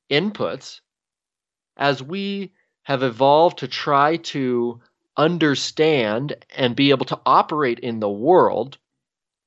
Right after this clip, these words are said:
when we have an input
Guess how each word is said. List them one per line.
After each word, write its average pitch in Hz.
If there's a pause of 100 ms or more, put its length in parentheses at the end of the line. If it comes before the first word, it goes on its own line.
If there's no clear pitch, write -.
(320)
when 143
we 202
have 139 (520)
an 127 (120)
input 170